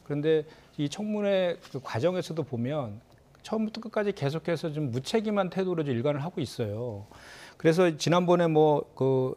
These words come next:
시월, 십이월 이십칠일 날 했었던 기간 보고 때에도 그 십이 구 참사 후에 팔십오 분이나 늦은 시간에 현장에 도착했는데, 그거에 대해서 질의를 하니까 이미 뭐 골든타임이 지나진 시간이었고 제가 놀고 있었냐, 이런 식으로 또 막 반문해서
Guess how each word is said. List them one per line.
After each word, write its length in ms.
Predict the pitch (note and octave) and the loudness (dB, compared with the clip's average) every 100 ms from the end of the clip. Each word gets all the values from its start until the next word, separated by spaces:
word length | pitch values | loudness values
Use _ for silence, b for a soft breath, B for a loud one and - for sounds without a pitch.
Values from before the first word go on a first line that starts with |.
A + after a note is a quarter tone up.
| - | -8
시월, 400 | - G#3+ G3+ - | 0 4 6 4
십이월 380 | - G3+ G#3+ F3 | -2 4 6 6
이십칠일 460 | C#3+ - F3+ F3 | 4 -4 -2 2
날 240 | D3+ C#3+ D3 | 4 4 4
했었던 400 | E3 E3 E3 D3 | 0 0 0 -2
기간 320 | A#2+ D3 D3+ | -2 -2 -2
보고 240 | C#3 C#3 | -2 -4
때에도 680 | C#3+ C3 A#2 A#2+ C3 A#2 G2+ B B B - | -2 -2 -2 -2 0 0 -4 B B B -12
그 140 | D3+ - - - | -10 -10 -16 -20
십이 300 | - G3+ G#3 | -8 -4 0
구 120 | G3+ | 0
참사 340 | G3 G#3+ G#3+ G#3 | 0 -2 0 2
후에 260 | F3+ F3+ | 2 0
팔십오 560 | F3 A#3+ A3 G3 D3+ D3 | 0 -4 -2 0 0 0
분이나 280 | E3 E3 D3 | 0 0 0
늦은 280 | C3+ D3+ | 0 -2
시간에 320 | D3 D#3 D3 D3+ | -4 -2 -2 -2
현장에 340 | G3+ G3 F3 | -2 -2 -2
도착했는데, 720 | B2+ - D3+ C#3+ C3+ D3 F3 | -2 -4 -4 -4 -4 -4 -4
그거에 320 | - D3 E3 | -4 2 4
대해서 280 | D3+ D3 D3 | 4 2 0
질의를 420 | - C#3 D3 D3+ | -4 0 2 2
하니까 680 | D3 E3+ - A#2+ B2 A#2+ G2+ B B B - | 0 -4 0 2 4 0 -4 B B B -6
이미 240 | D3+ E3 E3+ | -2 0 2
뭐 140 | D#3 | 0
골든타임이 1000 | - D#3+ F3 D#3+ E3+ D#3+ D3+ D3+ C3+ A#2 B B - | 2 2 2 4 4 6 4 2 2 0 B B 0
지나진 340 | D3+ D3+ D3+ | 4 6 4
시간이었고 840 | - G3+ G3+ F3 C3 - F#3 C4 - - - | 0 2 2 0 -2 0 0 -2 -8 -20 -2
제가 220 | C#3 D3+ | 2 4
놀고 300 | C3+ D#3 E3+ | 4 6 4
있었냐, 680 | C3 D#3+ D3 B2+ C#3 A#2+ B2 | 4 -2 -2 -2 -2 -4 -2
이런 200 | E3+ E3+ | -2 0
식으로 260 | E3 D3+ | 0 0
또 200 | D3+ D3 | 0 0
막 160 | C#3 C3 | 0 -2
반문해서 580 | - C#3+ D3+ C#3 C#3+ | -2 -2 0 -2 -4